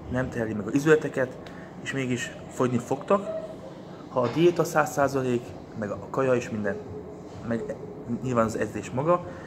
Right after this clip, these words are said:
Például egy húsz-huszonöt kalóriát égettek el tizenöt perc alatt,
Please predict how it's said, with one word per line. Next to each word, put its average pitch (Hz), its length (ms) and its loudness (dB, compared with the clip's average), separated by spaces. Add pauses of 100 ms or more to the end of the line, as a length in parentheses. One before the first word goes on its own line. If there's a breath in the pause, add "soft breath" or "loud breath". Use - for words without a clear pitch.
(1600 loud breath)
Például 131 400 4
egy 120 160 -4
húsz-huszonöt 180 640 2
kalóriát 147 400 4
égettek 131 440 -2
el 135 220 2
tizenöt 139 400 0
perc - 300 -2
alatt, 151 300 4